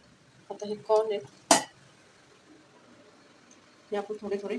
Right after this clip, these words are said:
तिथं मिक्सरवरनं थोडंसं फिरून घेऊया. बटाटा पण ह्यात बारीक होईन आपला, जास्त बारीक करायची नाही आपल्याला, हे अगदी थोडंसं फिरून घ्यायचं. अशा पद्धतीने आपण वाटून घेतलं.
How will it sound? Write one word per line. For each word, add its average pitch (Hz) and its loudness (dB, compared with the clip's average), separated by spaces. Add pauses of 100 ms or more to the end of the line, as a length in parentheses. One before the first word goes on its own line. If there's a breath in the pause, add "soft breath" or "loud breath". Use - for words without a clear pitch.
तिथं 208 -4
मिक्सरवरनं 202 -6 (460)
थोडंसं 220 -4
फिरून 214 0
घेऊया. 220 -6 (1120)
बटाटा 202 0
पण 226 -2
ह्यात 208 2
बारीक 196 0
होईन 180 -2
आपला, 165 -4 (1800)
जास्त 214 -2
बारीक 202 6
करायची 214 0
नाही 208 2
आपल्याला, 185 0
हे 190 -4 (140)
अगदी 185 -6
थोडंसं 226 -2 (440)
फिरून 202 -4
घ्यायचं. - -4
अशा 208 -10
पद्धतीने 208 -2
आपण 220 0 (320)
वाटून 381 -4
घेतलं. 381 2